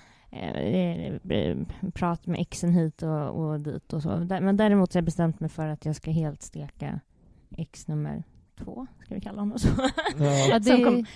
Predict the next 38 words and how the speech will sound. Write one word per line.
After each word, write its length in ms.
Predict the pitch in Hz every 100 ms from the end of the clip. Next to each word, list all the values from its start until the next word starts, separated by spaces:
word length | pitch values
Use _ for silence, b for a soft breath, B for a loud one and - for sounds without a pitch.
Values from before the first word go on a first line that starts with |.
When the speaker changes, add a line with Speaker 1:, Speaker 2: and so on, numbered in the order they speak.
| B
Speaker 1:
som 180 | 214
kom 160 | 240 226
in 160 | 247 208
i 40 |
bilden 340 | 190 180 175
lite, 280 | 175 175 175
liksom, 380 | 165 165 165 160
ja. 100 | 165 - - B B -
Eh, 580 | 185 180 175 175 180 170
för 140 | 190
det, 760 | 170 175 165 151 123 95 76 -
ja, 200 | 123 - - -
det, 440 | 175 175 165 156
det 100 | 160
ger 240 | 165 156 135
inte, 240 | 139 113
jag 140 | 160
har 80 | 165
varit, 240 | 147 143 156
jag 60 |
har 100 | 147
gjort 220 | 147 143 -
det 60 |
där 140 | 131 135 -
så 140 | -
många 160 | 143 135
gånger 240 | 135 -
förut, 460 | 131 127 78 - -
i 280 | - 50 50 -
flera 240 | - 135
år 120 | 50 -
från 200 | - -
och 80 | -
till, 160 | -
så 100 | -
det 60 | 147
får 120 | -
räcka. 300 | 95 - -